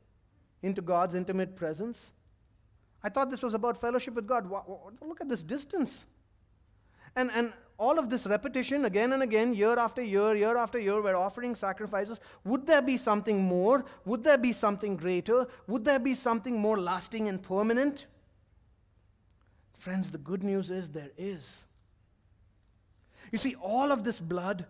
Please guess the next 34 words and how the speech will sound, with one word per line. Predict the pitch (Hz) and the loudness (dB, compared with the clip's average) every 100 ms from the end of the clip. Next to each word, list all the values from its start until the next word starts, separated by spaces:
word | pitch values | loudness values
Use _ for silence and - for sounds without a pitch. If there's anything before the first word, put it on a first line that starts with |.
| - - _ | -16 -20 _
all | 226 247 277 | 2 4 6
of | 254 | 4
these | 196 226 | 0 -2
sacrifices, | - 185 180 190 180 175 180 214 | -2 -6 -6 -8 -4 -4 -2 -6
all | 185 233 269 | -2 2 4
of | 269 214 | 2 2
these | 247 - | -4 -6
priests, | - 180 202 196 - - - | -8 -8 -6 -8 -14 -18 -4
all | 220 254 262 | 2 4 4
of | 233 | 2
these | 254 190 | 0 0
rituals, | 180 - 196 226 170 | -2 -2 0 0 2
year | 196 247 269 | 8 8 8
after | 240 226 | 4 0
year, | 240 185 190 | -4 -2 0
repeated | 214 185 185 254 269 | 0 -2 -4 -6 -2
and | 254 214 | -2 -2
repeated, | 196 196 220 | -6 -6 -4
and | 214 | -4
we | 202 | -6
see | 196 247 | -8 -2
again | 254 202 233 | 0 2 2
and | 254 | 0
again | 254 226 240 | -2 -2 -2
in | |
the | 220 | 0
Old | 190 226 | 0 0
Testament, | 226 226 226 208 - - - | 0 -4 -4 -6 -8 -12 -8
it | 202 170 | -4 2
doesn't | 254 269 285 | 2 4 2
bring | 247 254 | 2 2
any | 233 | 2
lasting | 240 202 214 - 247 | 2 2 0 -4 -6
change. | - 285 311 302 226 139 | -2 0 2 2 0 -4